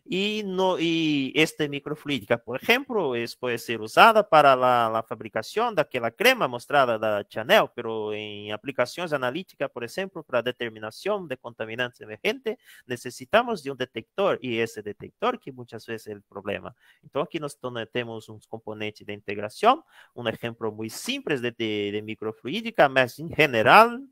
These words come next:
nos tenemos... Eh, que estos son más complejos, y voy a mostrar adelante. Entonces, podemos pasar por algunas aplicaciones patri-,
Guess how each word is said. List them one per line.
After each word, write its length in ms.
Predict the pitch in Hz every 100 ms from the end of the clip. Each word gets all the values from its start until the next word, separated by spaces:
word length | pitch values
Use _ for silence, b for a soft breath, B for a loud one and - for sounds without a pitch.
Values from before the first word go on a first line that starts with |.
| _
nos 220 | 127 -
tenemos... 680 | 143 165 180 190 190 - - b b b b _
Eh, 240 | 117 113
que 240 | - 113 127
estos 300 | - 160 160
son 260 | 143 139
más 320 | 127 123 123
complejos, 800 | - 113 139 180 - - 98 -
y 160 | - 98
voy 220 | 101 113
a 80 | 123
mostrar 400 | 117 110 - 113
adelante. 540 | 107 101 135 143 113 117
Entonces, 480 | 120 240 247 233 233 b b b _ _ _
podemos 460 | 151 156 156 151
pasar 420 | - 139 - 180 -
por 100 | 147
algunas 360 | 139 151 135
aplicaciones 720 | 139 143 131 131 - 147 139
patri-, 500 | - 170 160 - 110